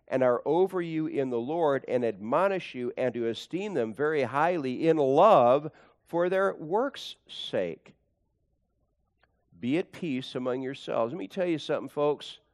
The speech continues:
Leading a church isn't just about having a title and an office and that sort of thing. It is wonderful.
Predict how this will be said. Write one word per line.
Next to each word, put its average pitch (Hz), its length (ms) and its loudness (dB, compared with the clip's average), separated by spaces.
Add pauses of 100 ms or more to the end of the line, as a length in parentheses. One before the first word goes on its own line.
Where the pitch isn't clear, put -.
(600)
Leading 190 680 2
a 247 40 -2
church 131 680 0
isn't 139 340 -2
just 147 320 -2
about 180 260 2
having 160 440 2
a 165 40 -4
title 135 540 2
and 135 240 -2
an 139 140 0
office 120 600 -2 (480)
and 113 720 0 (440)
that 123 180 0
sort 123 300 -6
of 123 100 -6
thing. 101 380 -6 (2750)
It 139 80 -4
is 127 220 -4
wonderful. 110 920 -6